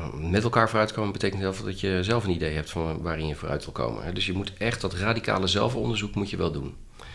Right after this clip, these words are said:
Hè, dus wie ben ik, waar sta ik voor,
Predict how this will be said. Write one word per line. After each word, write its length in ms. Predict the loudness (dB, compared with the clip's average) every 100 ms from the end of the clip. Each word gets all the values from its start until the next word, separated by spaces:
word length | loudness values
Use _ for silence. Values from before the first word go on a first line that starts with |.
| -16 -8
Hè, 140 | -6
dus 220 | -4 -6 -4
wie 160 | -2 4
ben 200 | 6 6
ik, 180 | 2 -2
waar 200 | 0 2
sta 240 | 2 2
ik 100 | 2
voor, 400 | 0 0 0 0